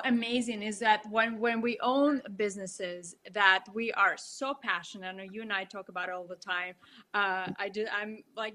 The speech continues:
getting gut health certification right now on top of every, on top of the restaurants and everything. But to have that continued education, I, I think it's so important, and it,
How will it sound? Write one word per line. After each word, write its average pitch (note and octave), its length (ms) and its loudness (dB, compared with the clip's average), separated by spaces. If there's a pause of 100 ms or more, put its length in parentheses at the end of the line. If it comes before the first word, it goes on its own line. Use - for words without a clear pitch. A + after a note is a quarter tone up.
(120)
getting A#3 500 -4
gut D4 180 -4
health A#3+ 320 -8
certification F3+ 960 -12
right F3 240 0
now E3+ 200 0
on F#3 120 -4
top B3+ 240 0
of A3 140 0
every, F#3+ 180 -2 (100)
on G3 140 -8
top A#3 180 -6
of G#3 140 -8
the G3+ 80 -4
restaurants F#3 460 -4
and F3 100 -8
everything. F3+ 340 -4 (380)
But G#3+ 460 8
to B3 120 -2 (120)
have B3 260 2
that A#3+ 220 -6
continued A#3 580 -8
education, G3+ 640 -10
I, - 480 -12
I - 20 -4
think C4 220 0
it's - 200 -8
so C#4+ 260 0
important, A3 420 -4
and G3 120 -10
it, G#3 140 -8